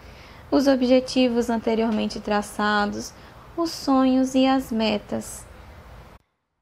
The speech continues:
À medida que fazemos isso, estamos desenvolvendo a nossa habilidade de gerenciar e administrar o, a nossa vida. Lembre-se,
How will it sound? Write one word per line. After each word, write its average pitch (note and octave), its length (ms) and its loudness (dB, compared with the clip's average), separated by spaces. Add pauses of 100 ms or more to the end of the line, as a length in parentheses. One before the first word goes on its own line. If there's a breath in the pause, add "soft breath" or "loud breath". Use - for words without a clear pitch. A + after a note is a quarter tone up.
(100)
À F#3+ 40 -6
medida G#3 420 2
que D#4 120 -2
fazemos D4 540 0
isso, B3+ 500 -2 (180)
estamos D#4 960 0
desenvolvendo A#3 1800 -2 (320 loud breath)
a D4 160 2
nossa B3 540 2
habilidade A#3 1120 0 (400 loud breath)
de C#4+ 380 2
gerenciar B3+ 880 2
e C#4 120 4
administrar B3+ 1120 0 (760 loud breath)
o, B3 240 -2
a A#3 140 2
nossa A#3 400 -2
vida. G3+ 440 -6 (2000 loud breath)
Lembre-se, G#3+ 680 0